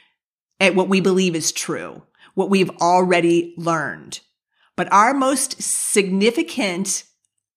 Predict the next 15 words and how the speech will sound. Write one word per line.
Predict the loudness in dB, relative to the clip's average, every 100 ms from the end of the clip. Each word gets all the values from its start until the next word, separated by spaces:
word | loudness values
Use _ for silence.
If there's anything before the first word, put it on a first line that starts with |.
| _
levels | -2 0 0 -2
of | -4
happiness, | -2 -2 0 -2 -2 -2 -2 0 0
oftentimes, | 0 0 -4 -2 -2 -4 -6 -10 -16 -6
our | -2
most | -2 -2
significant | -2 -4 -4 -6 -6 -4
levels | -2 0 -2 -2
of | -8 -6
fulfillment | -8 -6 -4 -2 0 -2 -4 -12 _ -12
come | -2 2 4 2 -2 -8 -10 _ _ _ _ _ _ _
from | -12 -2 2 4 2 0
our | 0 2
ability | 2 0 2 2 2 -2 -6 -10 _
to | -4 2 6 6 4 -2